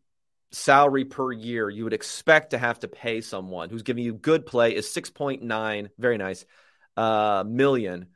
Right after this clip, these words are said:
per season. And if you get to elite,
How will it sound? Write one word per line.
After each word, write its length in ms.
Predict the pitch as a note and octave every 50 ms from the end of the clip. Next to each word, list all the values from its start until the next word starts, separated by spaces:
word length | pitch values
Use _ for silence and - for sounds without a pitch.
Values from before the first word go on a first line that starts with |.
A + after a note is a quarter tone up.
| _ _ _ _ _ _ _ -
per 380 | - D#3+ D#3 D3+ D3+ D3+ -
season. 580 | - - C#3 C3 B2+ B2 A2 A#2 A2 G#2+ G#2+ G#2 _ _ _ _ _ -
And 80 | C3+
if 80 | D3 C#3
you 60 | D3
get 160 | C#3 A3+ A3+
to 100 | - G3+
elite, 640 | E3 C3+ B2 C#3 G3+ B3 F#3 C3+ - - - -